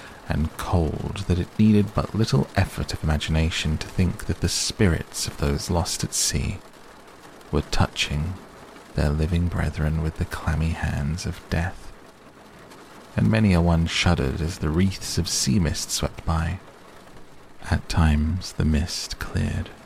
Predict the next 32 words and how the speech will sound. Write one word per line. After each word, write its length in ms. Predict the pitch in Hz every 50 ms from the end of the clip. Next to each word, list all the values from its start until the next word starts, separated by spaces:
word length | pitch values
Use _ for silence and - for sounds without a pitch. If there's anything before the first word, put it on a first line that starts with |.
| - - - - - - - - - - - - - - - - - - -
and 200 | - 80 80 80
the 40 | 92
sea 540 | - - - - 104 95 95 98 98 98
for 160 | 95 - - 98
some 320 | - - 90 90 95 92
distance 480 | - 85 82 - - 82 82 82 73 -
could 200 | - - - -
be 80 | 101 95
seen 520 | - - - - 113 117 117 110 107 107
in 140 | 101 95 92
the 60 | 90
glare 360 | 85 - 82 78 78 78 76
of 120 | 78 - -
the 100 | 78 71
lightning, 480 | - - 80 78 - - - 76 87 - - - - - - - - - - - - - - - - -
which 260 | - - - - - 85
now 320 | 80 76 71 73 - 95
came 280 | - - 85 76 - 87
thick 500 | 90 - - - 85 - - - - - - - - - - - - -
and 160 | - 82 87
fast, 640 | - - - 69 71 - 95 - - - - - - - - - - - - - - - - - - - - - - -
followed 440 | - - 90 80 80 67 67 78 -
by 140 | - 76 76
such 340 | - - - - - - -
sudden 360 | - - 92 90 90 90 87
peals 460 | - - 90 87 82 80 82 80 -
of 80 | 82 -
thunder 520 | - - - 90 90 87 85 76 76 76
that 200 | 73 76 - -
the 80 | - 78
whole 400 | - - 82 80 78 78 82 92
sky 480 | - - - - - - - - 85